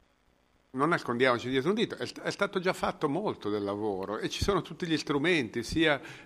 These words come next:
tecnici sia amministrativi, per portarla a compimento, per cui, diciamo, non intervenire, eh, su questo problema a questo punto sarebbe una colpevole in-, inerzia,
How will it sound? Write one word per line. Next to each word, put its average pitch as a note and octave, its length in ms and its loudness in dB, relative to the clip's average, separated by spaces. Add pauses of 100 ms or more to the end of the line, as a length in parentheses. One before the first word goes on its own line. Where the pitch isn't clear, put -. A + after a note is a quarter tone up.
(100)
tecnici D#3 520 2
sia D3 200 0
amministrativi, C#3+ 600 0
per A#2+ 200 -2
portarla B2 460 2
a G#2 40 -8
compimento, A#2 720 -2
per B2+ 220 -8
cui, D3 280 0 (1200)
diciamo, D3 420 -2
non D#3+ 320 4
intervenire, C3+ 920 2 (460)
eh, G#2+ 640 -2
su - 220 -2
questo C#3 320 4
problema B2+ 400 2
a A#2 40 -2
questo B2 280 -2
punto D#3+ 320 0
sarebbe B2+ 280 4
una B2 140 4
colpevole C#3 580 0
in-, C#3+ 200 -6
inerzia, C#3 760 0